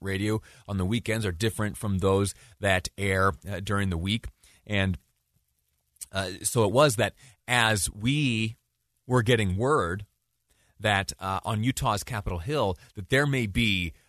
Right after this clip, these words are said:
uh, some intense activity, the preparations for that were to place almost the entire news staff on an on-call status, right? So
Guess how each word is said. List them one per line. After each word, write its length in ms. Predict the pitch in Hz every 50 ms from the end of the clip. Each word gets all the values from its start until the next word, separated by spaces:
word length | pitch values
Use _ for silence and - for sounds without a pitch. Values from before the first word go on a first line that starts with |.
| _ _ -
uh, 140 | 98 95 87
some 200 | - - 113 107
intense 600 | - 117 113 - - - - 196 185 175 151 -
activity, 560 | 131 120 - - 139 113 95 76 60 52 - _ _ _ _ _ _ _ _ _ _ _ - - _
the 80 | - 113
preparations 760 | - - 220 - 165 131 123 156 220 - - 165 127 101 92
for 180 | - - 104 90
that 320 | 92 85 76 76 85 - - _ _ - 131 -
were 160 | - 123 127
to 160 | - - 135
place 600 | 110 - - - 139 131 127 123 113 - - - - _ _ _
almost 260 | - 143 147 143 -
the 80 | - 127
entire 400 | 117 - - - 185 214 220 190
news 240 | 160 170 180 170 -
staff 440 | - - 127 113 107 104 104 - - - - - _ -
on 260 | 117 120 117 117 113
an 120 | 113 113 -
on-call 540 | - 151 165 165 156 - - 151 143 131 120
status, 540 | - - - 113 92 78 - - - - - _ -
right? 220 | 120 135 139 - - _ - - - 139 -
So 480 | - - 143 127 117 110 101 101 92